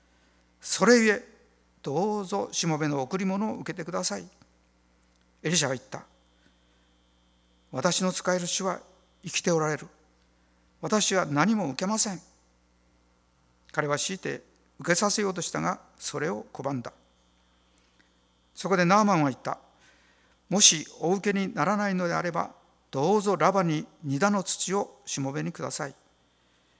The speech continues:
これから後、しもべは他の神には燔祭も犠牲も捧げず、ただ主にのみ捧げます。どうぞ主がこのことをしもべに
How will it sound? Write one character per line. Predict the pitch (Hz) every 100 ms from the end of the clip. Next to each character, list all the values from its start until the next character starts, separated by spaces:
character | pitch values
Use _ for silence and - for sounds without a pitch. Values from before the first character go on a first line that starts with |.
| _ _
こ | 151
れ |
か | 143
ら | 135 139 175
後、 | 151 - 160 -
し | - 180
も | 190
べ | 151
は | 147 165 - _ _ _ _ _ -
他 | 220
の | 226
神 | 160 175 170
に | 160
は | 208 - - -
燔 | - 175 240
祭 | - 208 208
も | 196 196 - _
犠 | 147
牲 | - 214 214
も | 202
捧 | 160 147 175
げ | 175
ず、 | 160 - _ _ _ -
た | 226
だ | 202 -
主 | - 220
に | 190
の | 170
み | 220 - -
捧 | 131 131
げ | 127
ま | 123 131
す。 | - - - _ _ _ _ _ _ _ _ _ _ _ _ _ _ _ _
ど | 190
う | 220
ぞ | 202
主 | - 220
が | 170 -
こ | 165
の | 156
こ | 147
と | 135 131
を |
し | - 175
も | 196
べ | 180
に | 190